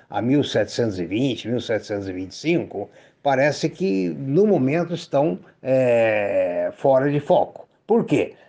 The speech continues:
A previsão é de que o, o ouro continue subindo com o enfraquecimento do dólar. Ou seja, o pensamento é que se o Biden coloca uma quantidade muito grande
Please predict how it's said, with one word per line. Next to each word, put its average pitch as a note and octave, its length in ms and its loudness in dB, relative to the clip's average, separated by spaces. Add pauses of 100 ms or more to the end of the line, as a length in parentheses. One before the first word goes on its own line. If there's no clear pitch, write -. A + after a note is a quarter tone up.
A A#2+ 100 -6
previsão F#3 800 2
é D3+ 80 2
de - 120 -6
que E3+ 120 -2
o, F3 80 2
o B2+ 420 0
ouro D#3+ 380 4
continue D3+ 540 0
subindo B2+ 600 -2 (220)
com D#3 140 0
o F#3+ 40 4
enfraquecimento D3+ 1200 -2
do C3+ 160 -6
dólar. E2 640 -2 (300)
Ou D3 180 0
seja, G#2+ 580 0 (200)
o D3 100 -2
pensamento F#3 800 2
é F3+ 60 2
que A2 220 -2
se E3 160 -4
o F3+ 60 0
Biden G2+ 680 0
coloca D3 520 2
uma D3+ 180 0
quantidade A#2 720 -2
muito F3 340 0
grande F2+ 800 -4